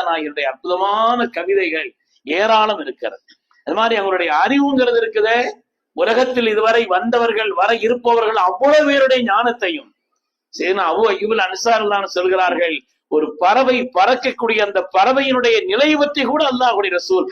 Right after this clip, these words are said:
எங்களுக்கு சொல்லி தந்திருக்கிறார்கள்" என்று சொன்னார். எல்லா காரியங்களை பற்றி உண்டான முழுமையான ஞானம். உறவு என்று சொன்னால் அல்லாஹ் சொல்கிறான், "ஸல்லல்லாஹு மனைவிமார்கள் நமக்கு தாய்மார்கள்."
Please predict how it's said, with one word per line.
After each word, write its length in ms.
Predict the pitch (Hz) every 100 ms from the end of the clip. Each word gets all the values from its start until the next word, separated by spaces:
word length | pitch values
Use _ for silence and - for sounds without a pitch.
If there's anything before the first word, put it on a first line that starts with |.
| -
எங்களுக்கு 360 | 196 196 180
சொல்லி 240 | - 170 220
தந்திருக்கிறார்கள்" 680 | 196 185 160 151 143 -
என்று 100 | 123
சொன்னார். 380 | 254 - _ - _ _ _ _ _ _ _
எல்லா 400 | 147 185 233 262 277 285 302 311 311
காரியங்களை 720 | 294 269 294 294 294 285 277
பற்றி 260 | 269 254 262
உண்டான 380 | 233 240 247 262 247
முழுமையான 640 | 202 226 285 277 277 285 262
ஞானம். 400 | 170 151 147 - _ _ _ _ _ _ -
உறவு 300 | 233 294 302
என்று 220 | 269 254
சொன்னால் 680 | 233 202 180 165 214 226 220 -
அல்லாஹ் 340 | 165 175 165
சொல்கிறான், 520 | 156 156 151 147 139 123 _ _ _ _ -
"ஸல்லல்லாஹு 640 | 151 190 185 165 156 151 143
மனைவிமார்கள் 600 | 151 196 180 170 160 190
நமக்கு 340 | 160 156 147
தாய்மார்கள்." 720 | 151 131 143 139 120 110 104